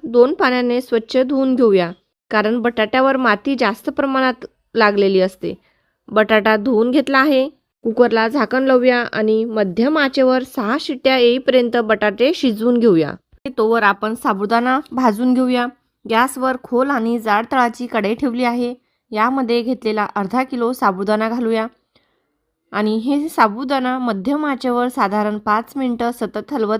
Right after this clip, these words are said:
भाजून घेऊया. साबुदाणा भाजत आपल्याला साधारण पाच मिनिटं झाली आहेत आणि साबुदाणा चांगला भाजला आहे, मात्र याचा रंग बदललेला नाही.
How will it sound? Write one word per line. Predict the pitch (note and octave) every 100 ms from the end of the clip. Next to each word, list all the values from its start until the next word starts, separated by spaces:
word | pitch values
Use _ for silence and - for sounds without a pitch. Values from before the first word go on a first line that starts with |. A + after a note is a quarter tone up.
| A3+
भाजून | A#3 G3 G#3 G3
घेऊया. | F#3+ E3 D3+ _ _ _ _ _ _ _ _ _ _ _
साबुदाणा | C4+ G#3+ A3+ C#4+ C#4+ C#4
भाजत | C#4+ A#3+ G3+ C#4
आपल्याला | C4 B3 B3 B3 A#3+
साधारण | B3+ B3+ G#3 A3 A3 A3
पाच | A3 G#3+ B3+
मिनिटं | C#4 C4+ C4 C4+
झाली | C#4+ A3 B3
आहेत | C4 B3 A#3+ -
आणि | G3 G3+ G3+
साबुदाणा | G3 G#3 G3 G#3 G#3
चांगला | G#3 G3+ F#3+ A3
भाजला | C4+ C#4 A#3 B3
आहे, | C4+ C#4 C4 D4
मात्र | A#3+ G3+ - G#3+
याचा | G#3+ G3+ C4 C#4 D4 _ _ _ _ -
रंग | A#3 A3+ G#3+ C4
बदललेला | C4+ C#4 B3+ B3 A3+ G#3+
नाही. | G#3+ G#3